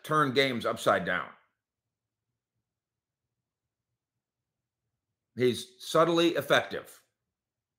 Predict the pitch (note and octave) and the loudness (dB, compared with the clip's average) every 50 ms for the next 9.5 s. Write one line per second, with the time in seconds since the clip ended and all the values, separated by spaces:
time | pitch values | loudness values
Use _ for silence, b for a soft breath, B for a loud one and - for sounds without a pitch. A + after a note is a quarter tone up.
0 | _ _ _ _ _ _ _ _ _ _ _ _ _ _ _ _ _ _ _ _ | _ _ _ _ _ _ _ _ _ _ _ _ _ _ _ _ _ _ _ _
1 | _ _ - A#2+ A2+ - - - _ _ _ _ _ _ _ _ _ _ _ _ | _ _ -2 -2 -2 -2 -8 -16 _ _ _ _ _ _ _ _ _ _ _ _
2 | _ _ _ _ _ _ _ _ _ _ B2+ D#3 A3 C#4+ D#4+ D4 - - - _ | _ _ _ _ _ _ _ _ _ _ -2 -2 0 0 0 -2 -4 -10 -12 _
3 | _ _ _ _ _ _ _ _ - C3+ B2+ A#2 A#2 A2+ G#2 G2 - - G2+ F#2 | _ _ _ _ _ _ _ _ -4 -2 -2 -2 0 -2 -4 -6 -6 -4 -4 -4
4 | F2 D#2+ D2+ - - G2 F#2 F2+ F2+ F2 D2 B1+ - - - - - - _ - | -2 -4 -6 -8 -10 -10 -10 -8 -8 -8 -8 -8 -12 -16 -20 -20 -20 -20 _ -12
5 | F2+ E2 D2 C2 A#1 G#1 - F#2 F#2+ F2+ E2 E2 - - G2+ E2 C2+ - - - | -10 -8 -8 -8 -10 -10 -8 -6 -6 -4 -6 -6 -6 -6 -6 -6 -6 -8 -12 -20
6 | _ _ _ - - B2+ C3+ C3+ B2+ G#2 E2+ E2 C2 - - - _ _ _ _ | _ _ _ -6 -4 0 2 2 0 0 -2 -4 -8 -8 -12 -18 _ _ _ _
7 | _ _ _ _ _ _ _ _ _ _ _ _ _ _ _ _ _ _ _ _ | _ _ _ _ _ _ _ _ _ _ _ _ _ _ _ _ _ _ _ _
8 | _ _ _ _ _ _ _ _ _ _ _ _ - A2+ - A3+ C4+ F#3+ A2 G2+ | _ _ _ _ _ _ _ _ _ _ _ _ 0 2 6 8 8 6 6 0
9 | - - - - - D#3+ G3+ A3+ F3+ - | -8 -12 -14 -4 2 2 4 4 2 -2